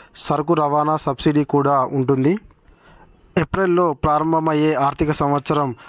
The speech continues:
మొదటి ఆరు నెలల్లో ఖరీఫ్ సీజన్ పి అండ్ కే ఎరువులకు కేటాయించినటువంటి అరవై వేల తొమ్మిది వందల ముప్పై తొమ్మిది పాయింట్ ఇరవై మూడు కోట్ల సబ్సిడీని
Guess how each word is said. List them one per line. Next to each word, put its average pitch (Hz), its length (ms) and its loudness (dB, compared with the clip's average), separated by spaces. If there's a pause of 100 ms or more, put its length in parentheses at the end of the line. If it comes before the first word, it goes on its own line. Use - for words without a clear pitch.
(140)
మొదటి 160 380 2
ఆరు 147 240 0
నెలల్లో 143 580 0 (340)
ఖరీఫ్ 180 280 -2
సీజన్ 151 360 0 (200)
పి 180 240 0 (100)
అండ్ 156 320 0
కే 160 260 2 (400)
ఎరువులకు 156 640 0 (360)
కేటాయించినటువంటి 156 1120 0 (1120)
అరవై 175 260 0
వేల 175 300 0
తొమ్మిది 160 340 -2
వందల 160 220 0
ముప్పై 151 300 -2
తొమ్మిది 151 340 0
పాయింట్ 147 400 -4
ఇరవై 151 240 0
మూడు 151 200 0
కోట్ల 143 280 -2
సబ్సిడీని 147 720 0